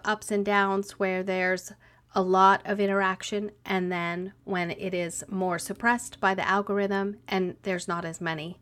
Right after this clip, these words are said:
interactions. But maybe if you like, comment, share, review, and do all the things, the algorithm will get a little confused.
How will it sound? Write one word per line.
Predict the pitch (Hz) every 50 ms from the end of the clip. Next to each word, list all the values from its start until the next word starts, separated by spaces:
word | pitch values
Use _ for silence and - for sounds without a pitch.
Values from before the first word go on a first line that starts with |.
| _ - -
interactions. | - 196 185 180 165 151 147 135 - - - - - - - - - - - - - - - - - - - - - - - - - - - _
But | 214 180 151
maybe | 202 233 254 294 320 - - 247 208 202 202 196 196 196 196 196 -
if | - 202 202 -
you | 202 208
like, | 202 208 214 226 226 226 220
comment, | - - 208 202 202 202 208 202 202 -
share, | - - - 202 202 208 202
review, | 208 196 190 190 - 202 208 202 202 196 196 190 196 185 185 190 190 190 - - - - - - - - -
and | 185 185 180 190
do | - - 226 226 220 - -
all | 214 220 220 226 233 233 226 220
the | 214 196
things, | - - - 90 92 - - - - - - - - - - - - - - -
the | - 190
algorithm | - 190 190 190 185 202 185 190 190 180 180
will | 175 170 175
get | - 175 170
a | 175 165
little | 160 165 165 165
confused. | - - 170 - - - - 69 - - - - -